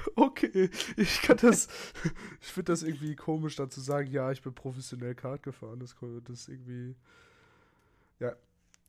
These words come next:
Lassen wir das einfach mal außer Acht. <laughs> Das, das spielt jetzt hier keine Rolle. Ähm, auf jeden Fall, äh, ist es grundsätzlich, war natürlich, ja, ich hab da Freunde gefunden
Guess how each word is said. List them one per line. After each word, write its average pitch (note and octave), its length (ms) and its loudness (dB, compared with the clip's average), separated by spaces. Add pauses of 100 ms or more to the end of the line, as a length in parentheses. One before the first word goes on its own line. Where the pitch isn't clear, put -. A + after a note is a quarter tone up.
Lassen G#3 360 6
wir A3+ 60 6
das G#3+ 140 6
einfach G3 240 6
mal F3 100 8
außer F3 260 8
Acht. D3+ 320 6 (200)
<laughs> - 300 -4
Das, - 220 10 (200)
das F#3 140 6
spielt A#3+ 240 -2
jetzt A#3 140 4
hier A3+ 80 6
keine G#3+ 280 10
Rolle. C3+ 320 2 (640)
Ähm, D3+ 580 6 (240)
auf C3+ 200 -2
jeden E3+ 260 2
Fall, C3 1000 4
äh, - 40 -4
ist C3+ 100 -2
es - 400 -8 (920)
grundsätzlich, G3 1000 0
war C3+ 160 4
natürlich, C3+ 760 -2
ja, G3 480 4
ich - 180 -6
hab A#2+ 120 -6
da G#2 100 -8
Freunde E3 400 -4
gefunden B2 920 -6